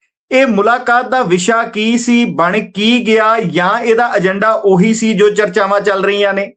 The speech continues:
ਇਹ ਸਮਝਣ ਦੀ ਕੋਸ਼ਿਸ਼ ਕਰਦੇ ਹਾਂ। ਤੇ ਤੀਜਾ ਅਹਿਮ ਸਵਾਲ ਆ ਪੱਟੀ ਸਾਹਿਬ, ਤਿੰਨ ਸੌ ਅਠਾਈ ਸਰੂਪ ਜਿਹੜੇ ਗੁਆਚ ਗਏ ਸੀ, ਉਹਦੇ ਮੁਤਲਕ ਜਿਹੜੀ ਹੈ ਇੱਕ ਐਸ ਆਈ ਟੀ ਪੰਜਾਬ ਸਰਕਾਰ ਨੇ ਬਣਾਈ ਹੈ। ਇਹ ਐਸ ਆਈ ਟੀ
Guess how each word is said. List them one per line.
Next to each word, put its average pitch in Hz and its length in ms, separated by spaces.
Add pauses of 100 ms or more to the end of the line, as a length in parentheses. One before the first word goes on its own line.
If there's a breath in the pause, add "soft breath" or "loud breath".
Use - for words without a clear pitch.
(140)
ਇਹ 226 100
ਸਮਝਣ 226 300
ਦੀ 220 120
ਕੋਸ਼ਿਸ਼ 202 340
ਕਰਦੇ 196 340
ਹਾਂ। 196 120 (420 soft breath)
ਤੇ 240 140
ਤੀਜਾ 247 340
ਅਹਿਮ 254 160
ਸਵਾਲ 214 340
ਆ 208 60
ਪੱਟੀ 208 240
ਸਾਹਿਬ, 233 220
ਤਿੰਨ 208 220
ਸੌ 226 260
ਅਠਾਈ 180 360
ਸਰੂਪ 180 420
ਜਿਹੜੇ 170 420 (800)
ਗੁਆਚ 190 360
ਗਏ 170 180
ਸੀ, 160 240 (400 loud breath)
ਉਹਦੇ 254 260
ਮੁਤਲਕ 202 540
ਜਿਹੜੀ 180 340
ਹੈ 180 140
ਇੱਕ 202 260
ਐਸ 180 340
ਆਈ 190 120
ਟੀ 190 160
ਪੰਜਾਬ 165 360
ਸਰਕਾਰ 156 400
ਨੇ 156 120
ਬਣਾਈ 147 380
ਹੈ। 170 140 (300 soft breath)
ਇਹ 226 220
ਐਸ 202 240
ਆਈ 233 160
ਟੀ 247 160